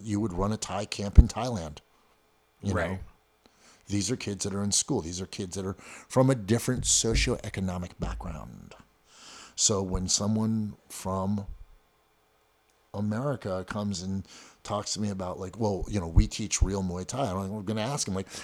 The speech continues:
Speaker 1: well, how many people sleep, sleep under your ring? You know, if you teach real Muay Thai, how many kids do you have sleeping in your gym at night when that gym closes?" That's what I wanna know,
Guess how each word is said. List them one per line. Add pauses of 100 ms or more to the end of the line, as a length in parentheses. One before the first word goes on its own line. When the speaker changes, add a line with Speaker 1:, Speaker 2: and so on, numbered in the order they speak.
Speaker 1:
well,
how
many
people
sleep,
sleep
under
your
ring? (1160)
You
know,
if
you
teach
real
Muay
Thai, (800)
how
many
kids
do
you
have
sleeping
in
your
gym
at
night
when
that
gym
closes?"
That's
what
I
wanna
know,